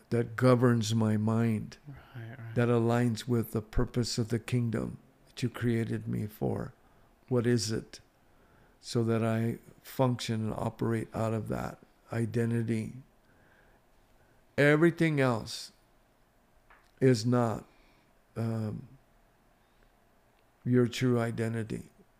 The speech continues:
Speaker 1: Okay? It wants to tell you that's who you are, but that isn't it.
Speaker 2: Right.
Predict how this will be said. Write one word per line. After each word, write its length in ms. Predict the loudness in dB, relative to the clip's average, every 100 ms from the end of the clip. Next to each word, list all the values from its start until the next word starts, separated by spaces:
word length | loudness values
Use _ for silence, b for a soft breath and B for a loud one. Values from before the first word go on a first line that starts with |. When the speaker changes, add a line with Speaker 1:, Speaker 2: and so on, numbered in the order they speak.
| _ -16
Speaker 1:
Okay? 380 | -8 -6 -6 -8 -10
It 80 | -6
wants 300 | 0 0 0 -4
to 100 | -6
tell 320 | -2 0 0
you 160 | 0
that's 300 | -4 -6 -4
who 120 | -2 -2
you 240 | 0 -2
are, 240 | -2 -4 -8
but 180 | -10 -6
that 240 | -4 -4
isn't 320 | -4 -6 -8
it. 240 | -8 -10 -12 _ -20 -18
Speaker 2:
Right. 300 | -14 -14